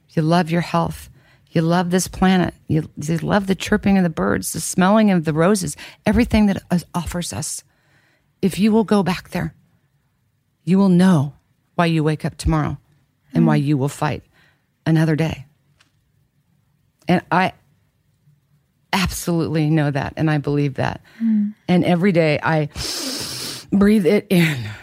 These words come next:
Speaker 1: and make sure you're breathing and look at what is the common ground for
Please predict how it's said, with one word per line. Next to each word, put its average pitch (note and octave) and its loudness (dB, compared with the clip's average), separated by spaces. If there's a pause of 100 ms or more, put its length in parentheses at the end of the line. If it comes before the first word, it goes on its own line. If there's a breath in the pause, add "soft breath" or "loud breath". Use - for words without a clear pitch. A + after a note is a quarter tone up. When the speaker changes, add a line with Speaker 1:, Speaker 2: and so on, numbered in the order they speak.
(280 loud breath)
Speaker 1:
and F3+ 4
make F#3 2
sure G3 0
you're E3+ 0
breathing C#3+ -4
and F#3+ 2
look A#3 -2
at - 0
what F#3 -2
is G3 -2 (1000)
the G3+ -2
common G#3+ 0
ground G3 0
for - -8